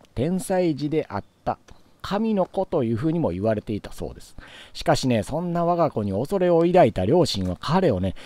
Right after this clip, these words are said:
山に捨ててしまうんですね。幼い下道丸、酒呑童子は各地を放浪するようになりました。そしてその途中で、ね、ちょっとね、えー、小悪党のこのね、邪悪な和尚、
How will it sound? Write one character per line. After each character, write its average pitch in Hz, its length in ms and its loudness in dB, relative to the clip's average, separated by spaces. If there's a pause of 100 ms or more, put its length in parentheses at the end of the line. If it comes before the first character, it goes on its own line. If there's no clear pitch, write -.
(140)
山 147 460 2
に 90 160 -2
捨 - 80 -18
て 175 160 -4
て 175 140 -4
し 156 120 -6
ま 147 200 2
う 120 40 2
ん 107 80 0
で 92 80 -4
す 101 140 -6
ね。 101 200 -2
幼 107 460 -4
い 98 80 -4
下 101 160 -4
道 123 200 0
丸、 107 280 -2 (400)
酒 165 300 -2
呑 165 160 2
童 151 320 6
子 117 140 2
は 123 120 4
各 175 320 0
地 139 160 -2
を 110 100 2
放 180 320 2
浪 165 220 2
す - 140 -6
る 165 80 2
よ 165 100 4
う 131 40 2
に 110 80 0
な 90 100 -4
り 92 80 -6
ま 104 120 -4
し 101 100 -10
た。 87 180 -8 (400)
そ 214 180 -2
し 196 60 -6
て 160 140 0
そ 160 120 0
の 175 120 2
途 190 140 0
中 175 240 0
で、 165 220 4 (260)
ね、 131 300 -4 (220)
ち 170 60 -2
ょ - 20 0
っ 185 160 -4
と 127 100 -2
ね、 127 240 2 (320)
え 98 720 -2
ー、 - 100 -16
小 147 140 4
悪 - 140 -2
党 95 320 -2
の 85 200 -4 (120)
こ 101 160 -6
の 98 80 -8
ね、 98 140 -8
邪 110 320 -2
悪 190 180 -4
な 135 160 0
和 147 100 0
尚、 120 380 0